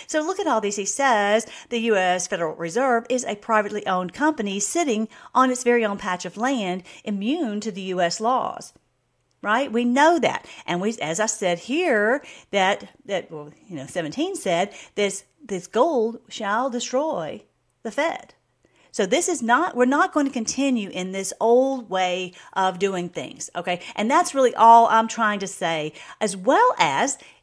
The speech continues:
if you recall, seven different times,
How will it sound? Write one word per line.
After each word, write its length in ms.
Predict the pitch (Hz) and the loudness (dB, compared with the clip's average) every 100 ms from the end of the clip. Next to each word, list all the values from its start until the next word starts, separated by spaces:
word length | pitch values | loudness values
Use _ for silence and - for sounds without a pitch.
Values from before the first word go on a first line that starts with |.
| _ _ 170 | _ _ -12
if 100 | 180 | -6
you 120 | 175 | -6
recall, 580 | - 165 143 170 285 - - _ _ _ 190 | -4 -2 2 4 2 0 -20 _ _ _ -12
seven 500 | - 226 214 285 320 | -4 0 2 2 0
different 380 | 285 262 277 - | 0 -2 -4 -8
times, 760 | - 294 311 208 180 185 196 | -6 0 2 2 0 -2 -8